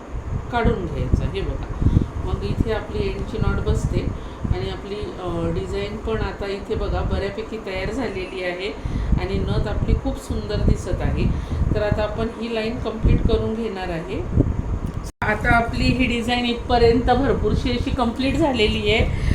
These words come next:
आता आपण इथे आहे ना शुगर बीट्सचे मणी आणि, अ, मोत्यांचा वापर करून इथे आपण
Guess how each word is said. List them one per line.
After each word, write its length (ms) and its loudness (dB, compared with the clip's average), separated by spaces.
आता 220 4
आपण 340 4
इथे 280 -2
आहे 300 4
ना 140 0
शुगर 280 4
बीट्सचे 500 4
मणी 420 4
आणि, 500 2
अ, 140 -2
मोत्यांचा 480 2
वापर 320 4
करून 400 4
इथे 340 2
आपण 320 2